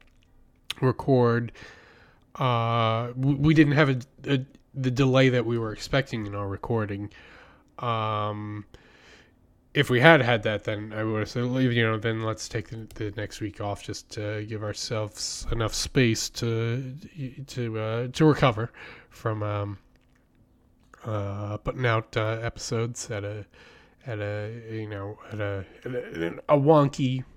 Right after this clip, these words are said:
sort of style." Uh, but then, uh, my grandmother passed away. Uh, she was ninety-five. So with all the, the funeral business going on in that week, well, then it just made sense to take a week off. So th-, that, that's what happened.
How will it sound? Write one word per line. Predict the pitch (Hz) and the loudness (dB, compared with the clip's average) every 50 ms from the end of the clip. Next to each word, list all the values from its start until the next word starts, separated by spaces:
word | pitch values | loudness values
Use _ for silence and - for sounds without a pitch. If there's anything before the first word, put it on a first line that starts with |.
| - _ - | -20 _ -18
sort | - - - 139 120 113 | -12 -6 -4 -4 -4 -4
of | - | -6
style." | - - 120 110 110 107 107 104 - - - - - - - - - | -6 -6 -4 -4 -4 -4 -6 -8 -10 -16 -20 -20 -20 -20 -18 -10 -6
Uh, | - 117 113 | -4 -4 -4
but | 104 110 110 117 | -4 -4 -4 -2
then, | 139 143 147 143 139 135 139 139 156 - - | 0 0 2 2 2 0 0 -2 -4 -6 -8
uh, | - 113 110 104 101 101 | -6 -4 -2 -2 -2 -4
my | 101 101 101 101 98 98 95 - - - - - - - | -6 -6 -8 -8 -8 -10 -12 -14 -18 -20 -20 -20 -12 0
grandmother | - 151 170 170 170 156 143 143 143 143 139 | 4 6 8 8 8 6 6 6 4 4 4
passed | - - 123 117 - - - | 2 2 0 0 0 -2 -6
away. | 110 104 104 101 98 101 110 113 107 - - - | -6 -6 -6 -4 -4 -4 -4 -4 -4 -8 -12 -14
Uh, | - 104 98 98 | -12 -10 -10 -10
she | 95 - - | -10 -8 -8
was | 104 107 | -4 0
ninety-five. | 117 123 123 123 113 107 - - 120 110 104 104 104 110 - - - - - - - - - | 2 4 4 4 4 0 -2 0 0 2 2 2 0 -2 -4 -8 -14 -20 -20 -20 -20 -18 -14
So | - - - 127 117 | -6 0 2 4 4
with | 113 104 - | 4 2 2
all | 120 117 113 | 2 2 2
the, | 107 110 110 110 107 107 107 107 107 113 113 | 2 2 0 0 0 0 -2 -4 -4 -6 -4
the | 110 117 | -4 -4
funeral | - - - 123 120 117 113 110 110 110 110 107 110 | -4 -2 -2 -2 0 0 2 2 2 2 2 0 0
business | 113 120 113 104 113 110 - | 0 0 0 0 0 -2 -2
going | - - 117 107 101 110 | 0 -2 -2 0 0 0
on | 107 107 104 104 101 104 101 - - - - - - - _ _ _ _ _ _ - | 0 0 0 -2 -2 -4 -8 -10 -14 -20 -20 -20 -20 -20 _ _ _ _ _ _ -14
in | - - 110 107 107 104 104 107 | -8 -6 -4 -4 -4 -4 -2 0
that | 110 110 110 104 | 0 0 0 2
week, | 110 110 110 104 - - - | 2 0 0 0 -2 -6 -4
well, | 110 104 107 107 110 107 | -2 0 0 2 2 2
then | 113 117 110 107 | 0 -2 -2 -4
it | 101 | -4
just | - 117 98 - | -4 -4 -4 -4
made | 117 104 104 - | -4 -6 -6 -4
sense | - 123 110 104 101 - - | -4 -4 -4 -4 -4 -8 -12
to | - - 110 104 104 104 107 | -10 -8 -6 -4 -4 -4 -4
take | - - - - 131 117 - | -6 -2 0 2 2 2 2
a | 110 | -2
week | 107 104 - 117 | -4 -2 -2 -2
off. | 107 101 107 110 - - | 0 0 0 -2 -4 -6
So | - - 117 107 107 107 110 123 127 | -8 -6 -4 -4 -4 -4 -4 -4 -4
th-, | 127 - - - | -4 -6 -8 -4
that, | 127 143 135 135 - - | -2 -2 -2 0 2 4
that's | 156 147 139 - - | 4 4 2 2 -2
what | 135 110 | -2 0
happened. | 113 110 101 - - 113 113 | 0 -2 -2 -2 -4 -6 -6